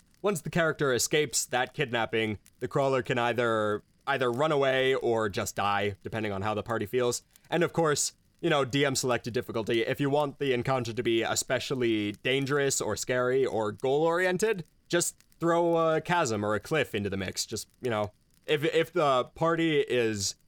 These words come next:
instantly aware of, "Oh shit, the carrion crawler can crawl down walls, it's making a break for this chasm that we can't follow,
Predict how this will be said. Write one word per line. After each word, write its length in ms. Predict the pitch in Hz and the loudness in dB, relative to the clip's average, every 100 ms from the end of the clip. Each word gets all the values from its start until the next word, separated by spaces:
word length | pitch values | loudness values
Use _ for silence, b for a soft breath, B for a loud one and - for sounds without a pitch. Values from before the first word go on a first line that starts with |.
| _ | _
instantly 680 | 156 165 - 165 151 143 139 | -2 0 0 0 0 2 2
aware 560 | 120 123 123 127 135 139 | 2 2 2 2 2 2
of, 280 | 117 113 107 | 2 0 0
"Oh 140 | 147 147 | 0 0
shit, 320 | - 170 - | 2 0 0
the 60 | 123 | -2
carrion 380 | 156 151 143 | 0 2 2
crawler 440 | 135 143 135 123 - _ _ _ | 2 0 2 2 0 _ _ _
can 180 | - 170 | -2 0
crawl 280 | - 190 175 | 2 2 4
down 240 | 160 143 | 2 2
walls, 420 | 156 147 127 113 - _ _ | 2 4 2 0 -6 _ _
it's 180 | 143 135 | -4 0
making 280 | 151 160 165 | 0 2 0
a 40 | 127 | 0
break 360 | 117 143 147 | 0 0 -2
for 160 | - 135 | -2 0
this 160 | 117 - | 0 0
chasm 440 | 165 165 139 127 | 0 2 0 0
that 160 | 120 135 | 0 0
we 100 | 143 | -2
can't 220 | 131 120 | -2 -2
follow, 500 | 156 156 113 110 101 | 0 2 2 0 -2